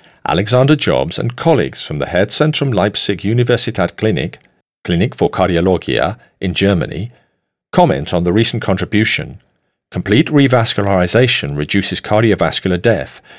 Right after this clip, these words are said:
in patients with S T segment elevation myocardial infarction and multivessel disease." Systematic review and meta-analysis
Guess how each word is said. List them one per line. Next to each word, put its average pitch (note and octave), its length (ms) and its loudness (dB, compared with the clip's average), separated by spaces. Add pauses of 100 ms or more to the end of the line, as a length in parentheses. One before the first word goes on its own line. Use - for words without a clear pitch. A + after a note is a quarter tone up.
(100)
in - 140 -8
patients B2 500 -2
with - 220 -6
S A2 240 -2
T D3+ 160 -2
segment D#2+ 480 -2
elevation F#2 600 0
myocardial F2 720 0
infarction A#2+ 680 0 (340)
and F2 160 2
multivessel G2 640 0
disease." E2+ 640 -2 (840)
Systematic C#3 640 2
review E2+ 500 -2
and E2 180 -4
meta-analysis G2+ 880 0